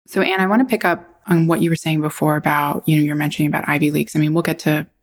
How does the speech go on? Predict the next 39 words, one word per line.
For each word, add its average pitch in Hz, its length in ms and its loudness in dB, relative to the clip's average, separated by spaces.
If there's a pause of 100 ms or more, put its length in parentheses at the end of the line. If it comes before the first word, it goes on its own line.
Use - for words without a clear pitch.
(120)
the 165 60 -2
savings 156 400 -2
aspect 160 460 -4
in 156 60 4
a 156 60 4
minute, 156 340 -2
but 156 180 0 (720)
I - 60 0
think 277 280 2 (260)
when 175 320 4
you're 160 320 2
a - 100 -6
high-achieving 156 580 0
person, 175 480 -2
it's 165 120 -6
kind 160 160 0
of 156 60 -4
natural 151 420 0
that 151 180 -2
you 156 100 4
want 156 280 0
your 151 120 -2
kids - 320 -4
to - 160 -4
also 151 320 -2
experience 147 560 -2
as 151 120 -10
their 147 180 2
own 147 140 0
successes. - 840 -4 (540)
But 185 180 0
how 240 320 0
can 339 260 2
pushing 180 480 0
a 160 60 -2
child 151 680 -4 (320)
to - 160 -4
be 151 600 0
high-achieving 143 1080 -2